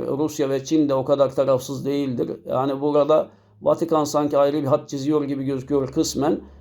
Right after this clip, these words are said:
Zaten Vatikan'a bir heyet gidebilirdi, sivil aydın heyeti gitmeliydi, halen de gidebilir. E, Kral Charles'a, İngiliz kralına da gidebilir, Başkan Trump'a da gidebe-, gidebilir ve gidilmelidir de.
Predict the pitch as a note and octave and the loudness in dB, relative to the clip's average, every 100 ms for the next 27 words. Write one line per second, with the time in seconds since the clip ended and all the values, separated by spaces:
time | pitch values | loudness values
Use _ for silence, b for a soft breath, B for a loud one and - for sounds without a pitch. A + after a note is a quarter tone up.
0 | - C#3+ D3+ D3+ D3 C#3+ D3 D3 C#3+ C#3+ | -8 2 4 4 2 2 2 -2 -2 0
1 | C#3+ C#3+ C#3+ C#3+ C#3+ D3 C#3+ C3 C#3+ C#3 | 0 -2 -2 -2 0 -2 -4 -6 -4 2
2 | C3 B2+ C3+ C3 B2+ D3 C#3 C#3 C#3+ C#3 | 2 2 0 2 0 -2 -6 -4 -2 0
3 | C3+ C3 C3+ C#3 C#3 C3+ C3+ C3 C3 C#3 | 0 2 4 2 2 -2 -2 -2 -2 -2
4 | D3 B2+ A2+ - C#3+ C#3 C#3+ C#3 - C#3 | -4 -6 -8 0 2 4 4 2 2 -4
5 | C#3 C3 C3+ C3 C3+ C3+ C3 C3 B2+ C3+ | -4 -6 -4 -2 -2 -2 -4 -4 -4 -2
6 | C3 C3 C#3+ C#3 C3+ C3+ C#3 C#3 C3 B2+ | 0 0 0 -2 0 0 0 0 -2 -2
7 | C3 C3 C#3 C#3+ D#3+ C#3+ C3+ C#3 C#3 C3+ | -4 -4 -2 2 2 2 0 0 0 2
8 | C#3 C#3+ C#3+ C3 A#2+ D#3 F#3+ | 2 2 2 0 2 4 4